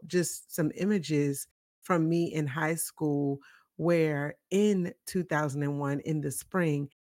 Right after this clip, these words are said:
my classmates and I actually had an opportunity to visit the Twin Towers. And so you'll see here,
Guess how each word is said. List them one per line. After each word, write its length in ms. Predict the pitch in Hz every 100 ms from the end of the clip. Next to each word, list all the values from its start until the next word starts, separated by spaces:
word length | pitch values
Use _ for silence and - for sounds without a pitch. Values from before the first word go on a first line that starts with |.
| _ -
my 140 | 160
classmates 580 | - 170 160 165 156 156
and 140 | 151
I 160 | 143 139
actually 380 | 151 156 - 156
had 160 | 151
an 100 | 139
opportunity 540 | 143 139 143 156 147 143
to 180 | - 131
visit 480 | 143 226 165 131 - - - _
the 80 | 156
Twin 300 | 143 160 143
Towers. 640 | 139 143 127 127 - 160 - - _
And 160 | 185 175
so 340 | 185 165 160
you'll 280 | - 180 175
see 320 | - - 202
here, 500 | 180 190 170 160 156